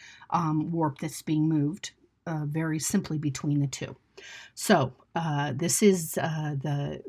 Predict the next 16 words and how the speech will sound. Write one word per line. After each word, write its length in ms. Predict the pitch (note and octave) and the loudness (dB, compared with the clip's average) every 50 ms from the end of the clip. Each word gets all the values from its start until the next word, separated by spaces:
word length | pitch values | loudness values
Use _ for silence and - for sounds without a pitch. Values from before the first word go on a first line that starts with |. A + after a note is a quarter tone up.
| - - | -16 -6
considered 420 | - F#3 D3 - - D3 D3+ - E3+ | -4 -4 -2 -2 -4 -4 -4 -2 -2
a 60 | D3 | 0
warp 380 | C3+ C#3 D3+ D#3+ D#3+ - - - _ | 0 2 2 0 -2 -4 -6 -12 _
pile 360 | - F3+ E3+ G3 A#3+ E4 - _ _ | -2 0 0 0 0 -2 -6 _ _
because 640 | - E3+ - - - E3+ E3 D#3+ D#3 D#3 D3+ D3 C3+ | -6 -6 -6 -6 -6 -4 -4 -2 -4 -4 -4 -6 -4
the, 380 | - E3+ D3+ D3+ D3+ D3+ D#3 - - - - - - _ | -2 0 0 2 0 0 -2 -6 -12 -20 -20 -20 -18 _
uh, 280 | - D#3+ D#3 D3+ D3 C#3+ | -6 -4 -2 -2 -4 -4
third 320 | C3+ - G3 F3+ F3+ E3 | 0 2 4 4 4 4
set 200 | - - G3 E3 | 2 -2 -2 -2
of 100 | E3 D#3 | 0 0
yarns 400 | D#3+ D3+ D3 C#3+ D3 C#3+ C3+ C3+ | 0 0 0 2 0 0 0 -2
go 260 | - - E3 D3+ D3 D3+ | -2 -4 -2 -2 0 0
in 100 | D#3 D#3 | 0 0
the 60 | D3 | 0
warp 280 | D3 D3 C#3+ C3+ - | 0 0 -2 -2 -2
direction. 580 | - - D3 C#3 C3 C3 - - - C#3+ - | -4 -4 -2 -2 -2 -2 -4 -10 -12 -10 -12